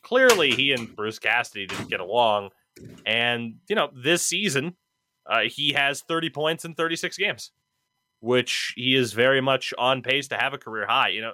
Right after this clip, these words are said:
for Jake DeBrusk, I mean, unfortunately, his career high is forty-three points in his rookie year.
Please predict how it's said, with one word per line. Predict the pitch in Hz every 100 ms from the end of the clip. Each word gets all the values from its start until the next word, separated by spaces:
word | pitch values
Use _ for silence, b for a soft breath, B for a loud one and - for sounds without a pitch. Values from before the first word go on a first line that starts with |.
| 104
for | -
Jake | 127 156 185
DeBrusk, | 113 117 151 139 -
I |
mean, | 101 98
unfortunately, | 92 127 170 101 92
his | 104
career | - 110 143
high | 120 110
is | -
forty-three | - 123 110 _ _ - 104 117
points | 107 110 82 - - - _ -
in | 113
his | 107 104
rookie | 98 120 107 92
year. | 98 87